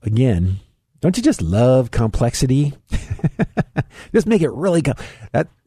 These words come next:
that's most of the people that are in, um, uh, accounting <laughs> and also who are congressmen. And I think a, a large portion of the, uh,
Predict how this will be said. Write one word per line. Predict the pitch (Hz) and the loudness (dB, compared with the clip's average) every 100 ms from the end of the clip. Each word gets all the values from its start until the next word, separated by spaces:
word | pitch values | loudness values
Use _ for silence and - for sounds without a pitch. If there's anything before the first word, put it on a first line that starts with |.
| _ | _
that's | 127 107 143 | -6 -2 0
most | 135 135 156 - | 2 2 2 0
of | 117 | 0
the | 107 | 0
people | - 123 123 | 0 0 2
that | 110 98 - | 2 0 -2
are | 98 | -4
in, | 143 117 110 101 98 | 0 0 2 2 2
um, | 82 80 82 - _ - | 2 0 -4 -10 _ -6
uh, | 123 82 - | -4 -4 -4
accounting | - 123 123 165 196 _ - - - 202 - - | -2 0 2 2 -2 _ -12 -12 -8 -6 -4 -6
<laughs> | 208 - - 156 143 - _ | -4 -6 -8 -6 -6 -6 _
and | 117 110 | -2 0
also | 120 123 135 | 0 2 2
who | 113 | 2
are | 120 | 2
congressmen. | 101 143 131 90 - 69 95 - _ _ _ _ _ | 0 0 0 -2 -4 -6 -8 -14 _ _ _ _ _
And | 90 90 87 | -4 -2 0
I | |
think | 95 135 | 0 0
a, | 107 92 | 0 -2
a | 90 | 0
large | 98 135 131 - | 0 0 -2 -6
portion | - 113 - 107 | -2 -2 0 -2
of | 95 | 2
the, | 92 | 0
uh, | 90 85 | 2 0